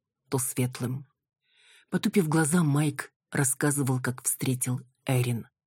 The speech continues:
Лори попыталась представить сцену, которую только что описал Майк.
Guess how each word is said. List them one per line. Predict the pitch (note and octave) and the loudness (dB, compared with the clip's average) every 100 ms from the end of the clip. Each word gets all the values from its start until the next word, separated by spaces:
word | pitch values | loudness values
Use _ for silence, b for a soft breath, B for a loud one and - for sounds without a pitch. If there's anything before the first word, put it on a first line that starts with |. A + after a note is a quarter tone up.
| _ _ _ _ _ _ | _ _ _ _ _ _
Лори | G3+ G3 D#3 | 2 2 0
попыталась | D#3 - D3+ E3+ C3 B2 | -4 -6 -2 0 0 0
представить | - B2+ - B2+ B2 - | -4 -6 -2 0 0 -2
сцену, | - E3+ D3+ B2+ | -2 0 0 0
которую | - B2 C3 B2 | -4 -4 -4 -4
только | - D3+ - | -2 -2 -2
что | C3 - D3+ | -4 -2 -2
описал | B2+ - C3+ C3 | -2 0 2 2
Майк. | C3 B2 B2+ - | 2 0 -2 -14